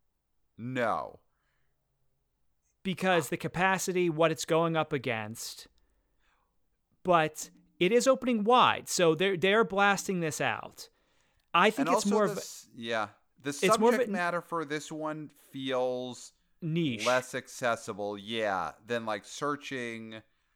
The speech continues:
Speaker 1: which was a dad trying to find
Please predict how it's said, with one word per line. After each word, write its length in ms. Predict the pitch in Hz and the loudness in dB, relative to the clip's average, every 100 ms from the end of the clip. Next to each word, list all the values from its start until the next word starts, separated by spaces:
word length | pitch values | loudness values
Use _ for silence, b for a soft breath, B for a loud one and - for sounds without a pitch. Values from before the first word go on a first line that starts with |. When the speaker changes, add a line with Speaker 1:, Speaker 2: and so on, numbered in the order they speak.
| _ _ - | _ _ -12
Speaker 1:
which 280 | 120 123 120 | -12 -10 -10
was 500 | 117 113 110 104 101 - | 0 0 0 -4 -16 -8
a 120 | 107 | -8
dad 800 | 87 - 139 143 139 135 135 123 _ | -8 -10 -4 -2 0 -2 -4 -8 _
trying 360 | - 113 107 - | -8 -6 -8 -10
to 140 | 104 | -16
find 800 | 90 - 120 110 113 113 110 101 | -16 -6 -2 -2 -4 -8 -12 -18